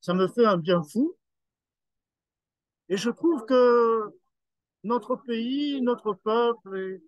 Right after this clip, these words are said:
parfois même mes amis, il ferait bien d'aller en manif parce qu'il rajeunirait. Et ça ferait vraiment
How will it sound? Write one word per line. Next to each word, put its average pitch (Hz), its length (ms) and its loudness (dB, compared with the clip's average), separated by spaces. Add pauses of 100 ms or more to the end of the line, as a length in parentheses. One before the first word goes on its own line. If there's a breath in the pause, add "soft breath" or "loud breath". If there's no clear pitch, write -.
(400)
parfois 208 320 -2
même 202 240 -2
mes 190 240 -6
amis, 190 400 -2 (320)
il 196 80 -10
ferait 226 180 2
bien 214 220 0
d'aller 196 260 2
en 185 100 4
manif 180 380 -2 (100)
parce 175 200 -6
qu'il 185 180 -10
rajeunirait. 180 680 -4 (1040)
Et 156 100 -6
ça 175 200 -2
ferait 202 200 0
vraiment 175 760 0